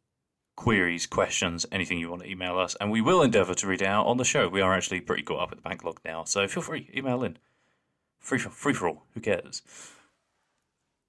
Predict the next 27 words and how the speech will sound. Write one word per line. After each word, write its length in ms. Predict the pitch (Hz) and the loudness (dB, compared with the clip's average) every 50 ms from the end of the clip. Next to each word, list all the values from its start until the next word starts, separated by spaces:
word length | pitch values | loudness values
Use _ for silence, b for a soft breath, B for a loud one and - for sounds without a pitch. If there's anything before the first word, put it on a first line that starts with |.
| _ _ _ _ _ _ - | _ _ _ _ _ _ 0
As 140 | 139 131 | 2 4
Sam 140 | 127 123 110 | 6 4 4
said, 200 | 101 - 90 82 | 4 0 -2 0
we 160 | 104 107 101 | 0 0 2
are 100 | 98 95 | 2 0
incredibly 400 | - 101 - 127 113 101 92 95 | 0 0 2 2 2 2 0 0
active 340 | 92 98 78 - - 92 87 - - | 0 -2 -2 -4 -6 -8 -8 -2 -2
on 120 | 104 95 | -2 0
lots 160 | 92 - - | 0 -2 -2
of 100 | - 107 | -2 -2
social 120 | 98 - 101 | -2 -2 -2
media. 160 | 95 - 170 | -2 -2 0
Where 200 | - 131 147 151 | 2 4 6 6
we 100 | 143 135 | 6 6
are 80 | 123 117 | 6 6
least 200 | 117 123 - - | 6 4 2 2
active 260 | 82 - - - 78 | 0 -2 -6 -10 -12
will 80 | 82 78 | -14 -12
be 300 | - 78 76 78 - - _ | -12 -12 -12 -12 -16 -8 _
Twitter. 260 | - - 85 - - 78 | -6 -6 -4 -6 -6 -4
That 300 | - - 87 82 - 87 | -4 -6 -6 -6 -6 -8
is 100 | 82 - | -8 -4
Come 160 | - 101 92 | -2 -2 -2
Along 160 | 87 85 85 | -2 -4 -4
Pond 240 | - - 85 85 82 | -2 -2 -2 -2 -2
D 100 | 90 92 | -2 2
W. 500 | 92 90 87 90 90 90 90 90 95 | 2 2 2 0 -4 -6 -6 -6 -6